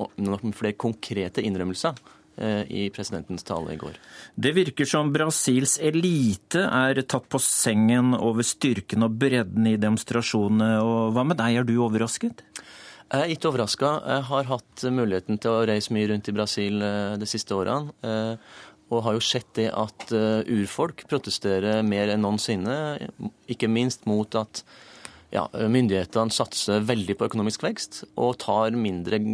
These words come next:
Speaker 1: eh, mindre hensyn til, til urfolk og til, til miljøet, for eksempel. Det har vært flere streiker i Brasil det siste året enn på, enn det siste tiåret, så at det har, det har vært ting som har skjedd, men klart, landets elite og landets media er fullstendig tatt på senga.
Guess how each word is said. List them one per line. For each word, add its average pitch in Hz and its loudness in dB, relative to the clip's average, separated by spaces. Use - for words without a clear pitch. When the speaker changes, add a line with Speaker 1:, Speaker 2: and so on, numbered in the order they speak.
Speaker 1:
eh, 101 -4
mindre 101 0
hensyn 92 -4
til, 95 0
til 110 0
urfolk 92 -4
og 92 -4
til, 95 -4
til 87 -8
miljøet, 90 -2
for 90 -4
eksempel. - -8
Det - -6
har 120 0
vært - -8
flere 113 0
streiker 123 0
i - -4
Brasil 127 -2
det 110 -2
siste 110 -2
året 98 0
enn 123 -2
på, 110 -6
enn 98 -4
det 107 -6
siste 104 -6
tiåret, 107 -2
så 135 -2
at - -16
det 135 -2
har, 135 2
det 127 -4
har 131 0
vært 123 -8
ting 110 -2
som - -6
har 110 -2
skjedd, 92 -6
men 110 -4
klart, 110 -2
landets 107 0
elite 123 0
og 160 0
landets 110 -2
media 120 -2
er - -8
fullstendig 87 -6
tatt 87 -10
på 85 -12
senga. 78 -12